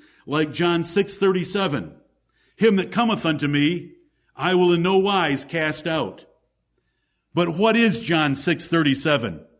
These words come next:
"All that the Father giveth me shall come to me,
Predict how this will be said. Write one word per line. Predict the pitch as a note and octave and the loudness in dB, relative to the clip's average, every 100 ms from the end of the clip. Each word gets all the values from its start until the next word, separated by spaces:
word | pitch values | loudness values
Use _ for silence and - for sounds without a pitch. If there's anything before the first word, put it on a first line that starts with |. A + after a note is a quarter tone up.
| _ _ _ _ _ _ _ - | _ _ _ _ _ _ _ -2
"All | F#3 A#3 A3 | 2 4 2
that | D3+ | 0
the | E3 | -6
Father | - A#3 A3+ F3+ E3+ | -2 2 2 2 0
giveth | F3+ A#3+ G3 - | 2 2 2 2
me | F3 A#2+ F2 - _ _ _ - _ _ _ _ _ | 0 0 -4 -14 _ _ _ -20 _ _ _ _ _
shall | - - G#3 E3+ | -12 0 2 2
come | - G3 G3 | 0 0 2
to | E3 | 2
me, | E3 D3+ F#2 - | 4 2 0 -6